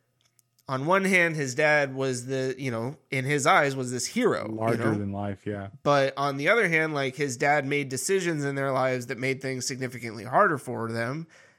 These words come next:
Speaker 1: and also went out of his way to kinda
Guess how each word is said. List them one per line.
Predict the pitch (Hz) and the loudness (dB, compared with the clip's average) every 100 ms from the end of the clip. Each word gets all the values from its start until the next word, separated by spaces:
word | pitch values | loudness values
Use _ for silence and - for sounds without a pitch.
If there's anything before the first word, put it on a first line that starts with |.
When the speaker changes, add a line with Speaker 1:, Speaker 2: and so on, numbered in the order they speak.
| _ | _
Speaker 1:
and | 139 135 135 131 127 127 127 _ _ _ _ | -2 0 2 0 -2 -4 -10 _ _ _ _
also | 151 196 208 147 139 139 139 139 139 131 | 4 4 4 2 2 2 2 0 -4 -6
went | 131 139 135 | -2 2 6
out | 139 139 | 6 6
of | |
his | 143 127 | 4 2
way | 143 | 4
to | 147 | 4
kinda | 135 139 127 | 4 2 0